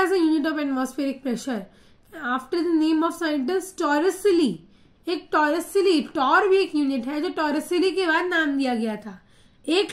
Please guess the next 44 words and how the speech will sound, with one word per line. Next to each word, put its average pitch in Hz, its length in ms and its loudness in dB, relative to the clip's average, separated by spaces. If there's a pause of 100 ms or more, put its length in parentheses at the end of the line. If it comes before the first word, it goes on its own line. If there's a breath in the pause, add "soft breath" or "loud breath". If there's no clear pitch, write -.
(120)
torr 320 260 2 (400 soft breath)
एक 359 240 0
millimeter 415 560 2
mercury 311 440 2
के 320 120 -4
हिसाब 285 260 -2
से - 160 -6
होता 233 240 -4
है 190 200 -6 (440 soft breath)
और 285 140 0
एक 359 240 2
atmospheric 320 880 0
pressure 269 460 -4 (360 soft breath)
seven 370 340 0
sixty 370 320 0 (260)
torr 370 300 4
होता 233 320 -4
है। 185 140 -8 (480 soft breath)
तो 262 60 2
ये 403 180 2 (100)
formula 349 460 2
है 392 220 2
जिस 302 140 -2
हिसाब 294 380 0
से 277 120 -6
हम 359 200 -2
atmospheric 285 600 -4
pressure 233 300 -4
को 381 160 -2
निकाल 285 300 0
सकते - 340 -6
हैं। 180 180 -6 (1500)
I 277 200 -2
hope 415 160 -6
मैंने 480 160 -4
समझ 330 160 -4
में 285 100 -8
पढ़ा, 247 160 -6
आपको 269 300 -6
समझ 415 300 -4
में 359 100 -2
आ 330 140 2
गया 302 260 0
है। 294 120 0